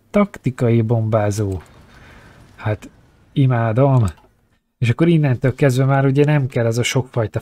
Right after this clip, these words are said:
fejlesztés, le tudjuk redukálni a gyártósorok kapacitását egy-kettő fajtára, és azok mindent el fognak tudni látni, olyan feladatokat,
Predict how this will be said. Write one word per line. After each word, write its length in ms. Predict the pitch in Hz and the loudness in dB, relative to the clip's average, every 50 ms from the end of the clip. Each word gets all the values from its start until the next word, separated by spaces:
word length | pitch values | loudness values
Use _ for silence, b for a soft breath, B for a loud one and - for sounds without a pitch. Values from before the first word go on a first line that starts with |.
| - - | -6 -4
fejlesztés, 680 | 131 127 135 131 135 131 - - - 135 131 127 - 139 | -2 -2 0 0 0 -2 -2 -2 0 0 0 0 0 0
le 140 | 135 135 | 0 0
tudjuk 380 | 131 135 131 123 110 113 107 - | 0 0 -2 -2 -2 -2 -4 -2
redukálni 560 | 123 127 117 120 113 - - 113 107 107 107 | 0 0 0 0 -2 -4 -4 -6 -4 -4 -4
a 60 | 107 | -4
gyártósorok 720 | 107 107 123 120 117 - - 120 107 - - 110 107 101 - | -2 -2 0 0 -2 -2 -2 -4 -4 -4 -4 -6 -6 -6 -4
kapacitását 880 | - 120 - - 113 - - 110 - 117 107 101 - - 110 107 - - | -4 -2 -2 -2 -4 -4 -6 -8 -4 -4 -4 -2 -2 -2 -4 -4 -6 -6
egy-kettő 880 | - 139 131 123 120 - - - - 131 120 98 - _ - 117 107 95 B B B B B B B | -2 0 2 2 0 -2 -6 -2 0 0 0 0 -2 _ -4 -2 -2 -4 B B B B B B B
fajtára, 680 | B _ - 139 139 139 135 - 135 131 131 131 135 139 | B _ 2 4 4 2 2 2 2 2 4 4 4 4
és 140 | 143 135 131 | 2 2 2
azok 360 | - 160 147 135 151 143 139 _ - | 0 0 0 2 2 0 -2 _ -6
mindent 420 | 160 170 175 151 131 123 117 117 127 | -2 0 0 0 0 -2 -2 -2 0
el 140 | 123 120 113 | 0 0 0
fognak 360 | - 127 113 113 113 107 - | -2 -2 -2 -2 -2 -4 -4
tudni 280 | - 123 113 113 120 | -4 -2 -2 0 -2
látni, 460 | 110 110 107 107 104 - - 120 113 120 | -2 -2 -2 -4 -4 -6 -4 -4 -2 0
olyan 200 | 120 117 113 110 | 0 0 -2 -2
feladatokat, 600 | - - 120 117 117 120 117 - 131 - 139 | -2 -2 0 0 0 0 -2 -2 -2 -2 -2